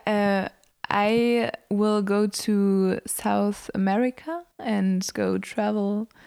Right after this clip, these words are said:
on, uh, a little bit more,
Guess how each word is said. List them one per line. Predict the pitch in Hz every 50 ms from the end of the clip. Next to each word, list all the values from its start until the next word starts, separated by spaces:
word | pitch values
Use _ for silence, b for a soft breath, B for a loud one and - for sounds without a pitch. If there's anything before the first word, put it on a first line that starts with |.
| B B B B B B B 339
on, | 226 226 240 254 262 269 254 - - -
uh, | 226 208 208 208 220 233 240 - _ -
a | -
little | 208 214 208 196 202
bit | 220 202 208
more, | 220 220 226 233 240